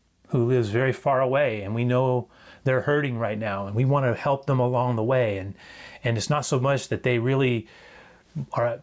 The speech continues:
that interested in Jesus, but they love us. And because we are, they will be. Or at least they'll check it out, or at least they'll come and participate. And maybe that's where some of you right now are. You got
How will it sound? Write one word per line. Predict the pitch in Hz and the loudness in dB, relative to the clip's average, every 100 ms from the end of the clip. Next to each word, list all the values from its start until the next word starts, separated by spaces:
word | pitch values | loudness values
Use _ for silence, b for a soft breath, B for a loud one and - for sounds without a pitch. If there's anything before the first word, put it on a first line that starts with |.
| _ - | _ -4
that | 151 170 - | -2 -2 -2
interested | 135 175 - 160 | -2 -2 0 0
in | 139 120 | 2 0
Jesus, | 117 139 143 143 - | 0 0 2 0 0
but | 135 120 | -2 -2
they | 127 123 | 0 2
love | 120 135 160 | 2 2 2
us. | 151 143 - - - - | 2 0 -2 -6 -10 -4
And | 120 | 0
because | 123 - 131 107 | 0 0 -2 0
we | 117 185 | 2 2
are, | 131 117 120 110 | 4 2 0 0
they | 127 131 | 0 0
will | 127 135 110 | 2 2 0
be. | 107 90 104 _ _ B B B B | -2 -6 -8 _ _ B B B B
Or | 143 139 | -2 0
at | |
least | 165 147 - | 0 0 0
they'll | 143 | -2
check | - 143 - | -2 -4 0
it | 127 | 0
out, | 120 104 | 0 0
or | 101 | 0
at | 110 | 0
least | 139 135 | -2 -2
they'll | 143 123 | -2 -2
come | - 135 | -2 -2
and | 117 - | -2 -4
participate. | 120 - 131 120 - 107 107 - B B B | -8 -4 -4 -4 -4 -4 -6 -10 B B B
And | 113 | 0
maybe | 143 170 | 2 2
that's | 156 143 151 | 2 0 -2
where | |
some | - 147 143 | -2 0 0
of | 120 | 0
you | 143 139 | 2 2
right | 131 151 131 | 2 0 0
now | 151 190 120 | 0 0 0
are. | 98 101 - B B B | -2 -6 -10 B B B
You | 160 139 135 | -4 0 0
got | 135 143 175 - | 0 0 0 -4